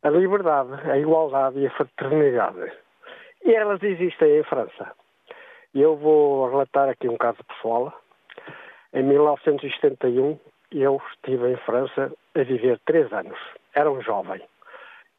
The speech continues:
Eu trabalhava de dia, à noite estudava. Depois do trabalho, tomava um banho e ia para as aulas de francês. Na, na França, aquele país acolheu-me e deu-me aquilo que Portugal não me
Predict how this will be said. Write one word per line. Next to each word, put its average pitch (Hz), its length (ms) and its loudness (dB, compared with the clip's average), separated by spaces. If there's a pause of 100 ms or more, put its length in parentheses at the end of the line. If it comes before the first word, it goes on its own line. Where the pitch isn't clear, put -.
(260)
Eu 175 140 4
trabalhava 120 520 -2
de 110 140 -16
dia, 170 380 0 (160)
à 143 160 0
noite 147 380 -2 (220)
estudava. 135 540 -2 (460)
Depois 165 240 0
do 143 140 -6
trabalho, 147 560 -2
tomava 131 260 0
um 139 120 -4
banho 180 500 -2
e 143 100 -2
ia 151 120 2
para 147 340 0
as 135 100 -4
aulas 156 400 2 (100)
de 175 220 0 (120)
francês. 196 540 -2 (840)
Na, 139 800 0 (140)
na 139 180 2
França, 185 540 -2 (640)
aquele 170 300 0
país 160 320 0
acolheu-me 160 680 0
e 165 160 0
deu-me 247 480 0
aquilo 196 300 -4
que - 100 -20
Portugal 185 420 -2
não 202 140 -2
me 202 80 -6